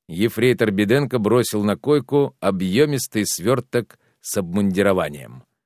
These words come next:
Он расстегнул новенький кожаный пояс, которым был туго застегнут этот сверток.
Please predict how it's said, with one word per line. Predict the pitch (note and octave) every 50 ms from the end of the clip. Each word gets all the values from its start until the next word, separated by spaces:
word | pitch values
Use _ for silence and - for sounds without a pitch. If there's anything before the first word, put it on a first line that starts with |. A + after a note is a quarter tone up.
| _ _ _ _ _ _ _ -
Он | - F#2 G#2
расстегнул | G#2+ A2 A2+ - - - A2 G#2+ A2+ A#2 A2+ A2
новенький | A2+ A#2 A#2 A2+ A2+ A2 G#2+ - - A2 G#2+
кожаный | - - A2 G#2 F#2 G#2 G#2 G2+ F#2+
пояс, | - G2+ G#2+ A#2 A#2+ A#2 - -
которым | - - A2 - A#2 G#2+ G#2+ G#2 G2
был | G#2 A2 G2+ - _
туго | - B2+ A#2+ G#2 G2+ G#2+
застегнут | F2+ E2 G2+ F#2+ - - - A2+ G2+ E2+ G2 F#2+ F2 -
этот | F2 C#2+ F#2 -
сверток. | - - - G#2+ G2+ F#2 D#2+ - C3 C3 - -